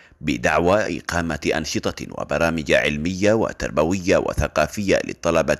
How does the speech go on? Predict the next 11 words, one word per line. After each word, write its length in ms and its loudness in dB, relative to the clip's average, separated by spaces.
والطالبات، 840 0
هي 180 4
في 160 -4
حقيقتها 760 -4
مراكز 580 -2
لإقامة 600 -2
دورات 560 2
تعبوية 800 -2
لإلقاء 600 -2
المحاضرات 720 0
الطائفية 840 0